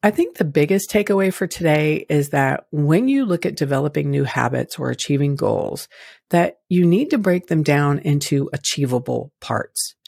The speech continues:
You'll have the headspace and realize some small wins that encourages you to build momentum towards achieving that goal. Also,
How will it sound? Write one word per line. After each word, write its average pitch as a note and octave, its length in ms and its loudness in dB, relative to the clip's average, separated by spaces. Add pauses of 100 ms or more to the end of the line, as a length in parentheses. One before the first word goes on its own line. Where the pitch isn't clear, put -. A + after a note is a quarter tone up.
(440)
You'll D3+ 140 2
have G3 300 0
the B3+ 60 2
headspace D#3+ 840 0
and D#3 200 2
realize E3 400 2
some D3 140 -4
small F3 420 0
wins C#3+ 480 0
that C#3 140 0
encourages G3 760 -2
you D3+ 200 2
to D3 180 -2
build F#3 500 0
momentum D3+ 600 -2
towards C#3 360 -4
achieving C3 420 -6
that C3 200 -8
goal. - 380 -4 (540)
Also, A3+ 560 0